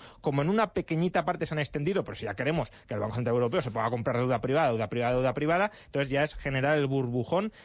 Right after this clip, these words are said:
en, en todos los niveles. En deuda pública se me ocurre una política monetaria más expansiva que esta.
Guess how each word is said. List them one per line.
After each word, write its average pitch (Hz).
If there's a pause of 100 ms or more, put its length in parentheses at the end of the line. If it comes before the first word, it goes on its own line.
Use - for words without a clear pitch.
en, 135
en 127
todos 135
los 123
niveles. 98
En 123
deuda 202
pública 208
se 151
me 135
ocurre 175
una 165
política 147
monetaria 147
más 131
expansiva 139
que 147
esta. 110